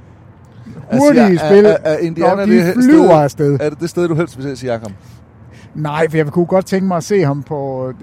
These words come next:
Speaker 2: Der er, der er i hvert fald et par hold, hvor jeg tænker, hvis han kommer dertil, så kunne det være forskellen. Altså Sacramento er mega spændende hold,
Speaker 1: Mhm.
Speaker 2: og de kunne bruge Siakam.
Speaker 1: De spiller ikke ret godt
Speaker 2: Øh,
Speaker 1: lige nu.
Speaker 2: Dallas ved jeg,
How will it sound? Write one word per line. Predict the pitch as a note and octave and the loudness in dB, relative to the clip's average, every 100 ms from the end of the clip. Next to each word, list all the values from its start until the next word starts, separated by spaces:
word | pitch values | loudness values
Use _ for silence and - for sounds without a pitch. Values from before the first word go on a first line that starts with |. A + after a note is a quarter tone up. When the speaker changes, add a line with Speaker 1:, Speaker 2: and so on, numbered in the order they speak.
| F3 | -8
Speaker 2:
Der | E3+ | -4
er, | F3 | -4
der | F#3 | -4
er | E3+ | -4
i | |
hvert | F#3 | -4
fald | - F#3+ F3+ | -2 -2 -2
et | G3 D3+ | -6 -8
par | F#3 | -6
hold, | F3 E3 D3 | -2 -2 -2
hvor | C#3+ | -4
jeg | C#3+ | -4
tænker, | E3 E3 E3+ - | -4 -2 -4 -6
hvis | D#3+ | -10
han | E3 | -8
kommer | D3 D#3+ D3+ | -6 -4 -4
dertil, | F3 G3+ C#3+ D3+ D3+ D#3+ - - - - | -4 -4 -4 -8 -8 -10 -18 -20 -20 -8
så | G3 | -6
kunne | - F#3 | -2 -2
det | E3+ F3+ | 4 4
være | D#3 C3 | 4 2
forskellen. | - G3+ - A#2+ F#2+ E2 - | 0 -4 -6 -14 -14 -20 -16
Altså | D#3 - | -14 -14
Sacramento | C3 F3+ D#3+ E3 A#3 C4 B3+ A3+ | -10 -8 -6 -4 -4 -4 -8 -6
er | E3 D#3+ D3+ - - - - - - - | -4 -4 -6 -16 -20 -20 -20 -20 -20 -6
mega | F3 F#3+ F#3 C#3+ | 0 2 2 -2
spændende | - C3 C3+ | -8 -10 -8
hold, | A2+ A2 - - | -10 -12 -16 -16
Speaker 1:
Mhm. | G2+ G2 | -14 -8
Speaker 2:
og | E3+ - | -8 -4
de | F#3 | -6
kunne | E3+ | -6
bruge | C#3+ C#3 | -8 -10
Siakam. | C3 B2+ A#2+ A2 F#2+ - - | -8 -8 -8 -12 -16 -16 -14
Speaker 1:
De | |
spiller | A#2+ A2+ F#2 | -8 -6 -6
ikke | E2+ | -8
ret | D#2 | -10
godt | - | -6
Speaker 2:
Øh, | C3+ | -6
Speaker 1:
lige | B2+ | -8
nu. | - - - - | -12 -18 -20 0
Speaker 2:
Dallas | F3+ G#3+ A3+ - - - - - - B3 A3 A3+ A#3+ A#3+ | 2 2 0 -4 -18 -20 -20 -20 -20 -20 -20 -20 -18 -6
ved | G3+ | -2
jeg, | E3+ C3+ | 0 0